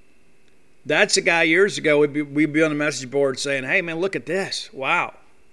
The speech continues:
There'd been all these debates about Larry Simmons and Janoris Hobson about who's the best. But when we're gonna go out and sign four or five wide receivers every year, sometimes guys will get lost in the discussion.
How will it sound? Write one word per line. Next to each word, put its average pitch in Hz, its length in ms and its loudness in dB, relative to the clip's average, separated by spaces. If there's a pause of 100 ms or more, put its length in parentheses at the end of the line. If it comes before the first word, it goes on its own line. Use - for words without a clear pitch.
(120)
There'd 135 160 -12
been 151 140 -4
all 147 120 -2
these 151 160 -2
debates 139 400 0
about 135 220 -4
Larry 143 240 2
Simmons 147 400 -4
and 131 140 -10
Janoris 139 480 -6
Hobson 147 340 -6
about 139 160 -4
who's 143 180 -4
the 123 60 -8
best. 156 400 -4 (840)
But 151 100 -4
when 139 80 -2
we're 156 100 0
gonna 175 160 0
go 156 100 2
out 156 100 4
and 151 80 -4
sign 156 240 -2
four 151 180 -2
or 151 40 0
five 143 240 -2
wide 131 160 -2
receivers 190 440 -4
every 127 200 0
year, 131 340 0
sometimes 156 540 -6
guys 147 280 -4
will 135 100 -10
get 147 100 -4
lost 151 320 -2
in 143 60 -6
the 131 40 -6
discussion. 127 580 -6